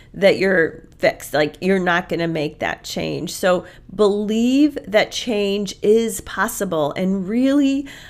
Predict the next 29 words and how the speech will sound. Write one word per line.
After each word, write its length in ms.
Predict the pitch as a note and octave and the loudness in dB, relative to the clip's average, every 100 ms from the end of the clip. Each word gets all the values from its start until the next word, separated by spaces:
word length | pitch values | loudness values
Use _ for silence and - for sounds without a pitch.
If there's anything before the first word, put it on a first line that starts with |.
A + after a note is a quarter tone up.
| - | -6
know 680 | F#3+ G#3 G3 F#3 G3+ C#4+ F4 | 0 4 6 6 4 2 2
that 260 | A#3+ G3 - | 0 0 0
it's 240 | G3+ - - | -2 -6 -6
i-, 220 | G3 - | -4 -2
within 520 | G3+ G3 F#3+ F3 G3 | 0 0 0 -2 -2
your 680 | G3 F3 F3 E3 D#3+ D#3 - - | -2 -2 0 0 0 -2 -6 -6
ability 720 | F3 G3 E4+ C4 E3+ E3+ F3+ - - - - | -2 0 0 0 0 -2 -6 -20 -20 -16 -2
to 300 | A3 F#3+ F3+ | 0 0 2
go 280 | G#3 F#3+ | 2 4
ahead 400 | G3 G3+ F3+ E3+ - | 2 2 2 0 -2
and 240 | E3+ E3 | -4 -4
do 220 | F3 E3+ E3 | -2 -2 -2
that. 260 | D3+ - | -4 -4
But 100 | E3+ | -4
you 100 | F#3 | -4
have 240 | F#3+ F3+ - | -4 -6 -6
to 80 | F#3+ | -10
keep 280 | - F#3+ | -10 -12
thinking 400 | - F#3 F3 E3 | -6 -4 -4 -4
that 220 | E3+ - E3+ | -4 -6 -6
you 140 | E3 | -10
can, 540 | - G3+ D#3+ F2+ F#3+ - - - - | -8 -6 -6 -6 -10 -14 -18 -20 -10
um, 440 | E3 D#3+ D3+ D3+ - - - | -6 -4 -4 -6 -10 -12 -4
and, 300 | D#3+ D#3 - - - | -4 -4 -8 -18 -6
and 260 | D#3 D3+ D#3 | -4 -4 -6
stay 320 | - D#3+ D#3+ | -4 -2 0
in 120 | D3+ | -2
that 200 | C#3 - | -4 -6
mindset. 600 | D#3+ D3+ D#3 - - - | -8 -8 -8 -8 -6 -8